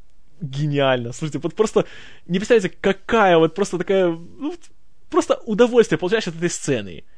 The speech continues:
Внутренний пятилетний ребенок просто вот, вот в восторге от этого всего.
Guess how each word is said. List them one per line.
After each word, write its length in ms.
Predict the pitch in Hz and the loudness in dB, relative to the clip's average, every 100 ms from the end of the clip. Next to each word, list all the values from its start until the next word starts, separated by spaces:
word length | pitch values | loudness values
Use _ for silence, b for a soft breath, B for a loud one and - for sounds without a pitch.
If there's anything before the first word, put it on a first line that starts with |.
| - - | -16 -8
Внутренний 540 | 131 196 247 208 185 | 0 2 2 2 0
пятилетний 420 | 180 196 208 190 | -2 -2 -2 -2
ребенок 420 | 190 233 240 214 - | -2 2 2 2 2
просто 520 | 208 - 180 151 139 | 2 4 4 6 4
вот, 200 | 160 - | 0 -2
вот 260 | 156 190 | 0 0
в 100 | 147 | 2
восторге 580 | 139 214 - 220 143 120 | 2 2 4 2 4 0
от 80 | 117 | -6
этого 240 | 117 101 | -8 -10
всего. 460 | 110 - 98 87 | -10 -10 -10 -12